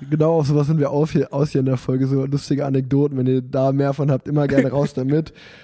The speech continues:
Speaker 1: Ich glaub, das ist sehr entertaining. Ähm, ja, also ihr habt euch so um den Zeitraum zweiundneunzig, dreiundneunzig, vierundneunzig dann kennengelernt,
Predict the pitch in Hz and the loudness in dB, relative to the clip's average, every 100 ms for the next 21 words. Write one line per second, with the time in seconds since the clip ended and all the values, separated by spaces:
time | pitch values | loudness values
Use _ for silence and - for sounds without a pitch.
0 | - - 139 131 131 135 131 135 - 139 | -14 -4 -2 -2 -2 0 0 -2 -4 -2
1 | 139 123 147 139 143 160 160 - - 127 | -2 0 0 2 0 -4 -8 -20 -16 -4
2 | 117 127 127 113 - _ _ - 127 127 | 0 0 0 -4 -16 _ _ -10 -2 0
3 | 135 131 135 156 143 147 - 147 151 147 | 0 0 0 0 0 -2 0 0 0 0
4 | - - 143 135 127 143 139 123 135 135 | -2 -2 0 0 0 -2 -2 -2 -2 -2
5 | 131 131 135 139 135 127 127 127 131 135 | -4 -4 -2 -2 -4 -6 -8 -6 -8 -10
6 | - 139 139 135 135 - 131 131 127 - | -4 -2 -2 -4 -6 -6 -4 -4 -6 -8
7 | - 147 156 147 151 156 156 | -2 0 2 0 -2 -4 -6